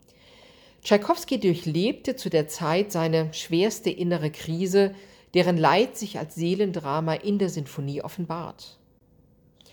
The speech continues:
Er unterrichtete zu dieser Zeit als Dozent am Moskauer Konservatorium, eine Arbeit, die ihn vom Komponieren abhielt und auch vor Geldsorgen nicht schützte.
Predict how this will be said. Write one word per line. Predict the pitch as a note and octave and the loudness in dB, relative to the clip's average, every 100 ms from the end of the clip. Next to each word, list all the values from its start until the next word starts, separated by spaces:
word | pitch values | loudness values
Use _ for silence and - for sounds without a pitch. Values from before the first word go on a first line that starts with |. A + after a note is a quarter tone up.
| - - - - - | -20 -20 -20 -20 0
Er | G#3+ A3+ | 4 4
unterrichtete | A#3 G#3+ C#4+ - B3+ F3 F3+ A#3 - | 6 4 2 0 -2 2 2 2 -6
zu | F3 | -6
dieser | D#3 D#3 D#3 C#3+ | -4 -2 -4 -6
Zeit | - C#3 E3+ - | -4 2 2 2
als | D#3 D#3 | -2 -6
Dozent | - D#3 - E3 A#3+ | -6 -6 -2 -2 -2
am | - D3+ | -2 0
Moskauer | E3 - G#3+ G3+ G3 | 0 0 0 2 0
Konservatorium, | E3+ D#3 C#3 B2+ - F3+ F#3+ G3 F#3+ F#3+ - - - | -2 -2 -2 -4 0 2 4 2 0 -4 -20 -20 -2
eine | F#3+ F#3 - | 2 2 2
Arbeit, | A#3+ D4 A3+ G3 - - | 0 0 -2 -2 -8 -6
die | F3+ | -4
ihn | F#3 D#3+ | -2 -2
vom | D3+ D3 D3 | -4 -8 -6
Komponieren | D3 C3+ E3 G#3 G3+ | -8 -2 2 2 2
abhielt | - D3 - G3+ A3 - | -2 -4 -2 0 0 0
und | E3+ - | -4 2
auch | D#3+ F3+ | 2 2
vor | - C#3 | -2 0
Geldsorgen | C#3+ D#3 - D3 C#3 C#3+ D#3 | 2 2 0 -2 -2 -2 -2
nicht | E3+ F3 - | -4 -6 -10
schützte. | B3+ - - - | -10 -10 -14 -14